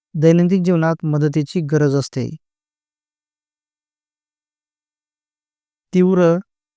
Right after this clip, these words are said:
आयक्यू श्रेणी तीस ते वीस ते चौतीस. वैशिष्ट्य, पूर्ण काळजी व सहाय्य लागते. प्रकार गंभीर, आयक्यू श्रेणी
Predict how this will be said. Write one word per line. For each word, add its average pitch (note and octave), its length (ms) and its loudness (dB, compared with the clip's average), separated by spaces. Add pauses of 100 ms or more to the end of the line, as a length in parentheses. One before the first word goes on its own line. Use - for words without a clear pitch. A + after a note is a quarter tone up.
(800)
आयक्यू D3+ 320 -2
श्रेणी E3+ 460 -2 (1700)
तीस F#3+ 240 0
ते D3+ 320 0 (360)
वीस F3 340 0
ते F#3 100 0
चौतीस. D#3+ 600 -4 (1400)
वैशिष्ट्य, E3 560 0 (260)
पूर्ण F#3+ 380 0
काळजी D3 380 0
व E3 240 -4 (200)
सहाय्य D3 580 -2
लागते. C#3+ 480 -6 (2000)
प्रकार E3 360 0
गंभीर, D#3+ 500 2 (680)
आयक्यू D3+ 300 -4
श्रेणी F3 400 -4